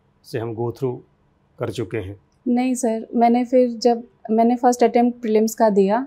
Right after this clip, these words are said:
Speaker 2: मेरा
Speaker 1: हम्म।
Speaker 2: नहीं हुआ, तो फिर
Speaker 1: हम्म।
Speaker 2: मुझे ये था कि अब मुझे सिर्फ प्रीलिम्स नहीं देखना है, अब मुझे फाइनल सिलेक्शन चाहिए।
Speaker 1: ठीक है।
Speaker 2: तो मैंने सिर्फ, मैंने देखा कि मेंस के लिए एनसीईआरटी पढ़ना ज़रूरी है,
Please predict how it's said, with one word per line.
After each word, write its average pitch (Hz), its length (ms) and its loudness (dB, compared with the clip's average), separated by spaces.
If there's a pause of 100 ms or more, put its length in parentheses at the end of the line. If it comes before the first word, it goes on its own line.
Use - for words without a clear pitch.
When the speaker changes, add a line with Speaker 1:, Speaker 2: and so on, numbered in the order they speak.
(120)
Speaker 2:
मेरा 226 180 4
Speaker 1:
हम्म। 240 80 6
Speaker 2:
नहीं 254 180 2
हुआ, 226 240 -2
तो 240 140 2
फिर 247 140 4
Speaker 1:
हम्म। 240 100 0
Speaker 2:
मुझे 240 180 -2
ये 233 160 -2
था 247 200 -4
कि 254 120 -2
अब 226 200 0
मुझे 247 340 0 (260)
सिर्फ 254 240 2
प्रीलिम्स 233 480 4
नहीं 214 140 4
देखना 190 380 -2
है, 208 220 -2
अब 214 180 2
मुझे 233 260 2
फाइनल 226 320 2
सिलेक्शन 202 520 -2
चाहिए। 196 380 -4
Speaker 1:
ठीक 120 240 -12 (120)
है। 170 120 -6
Speaker 2:
तो 214 240 0
मैंने 220 480 0 (200)
सिर्फ, 240 320 -2 (340)
मैंने 226 200 4
देखा 233 280 4
कि 247 160 0
मेंस 226 640 -2
के 240 120 6
लिए 240 400 0 (120)
एनसीईआरटी 220 600 2
पढ़ना 226 300 4
ज़रूरी 196 420 2
है, 202 260 -4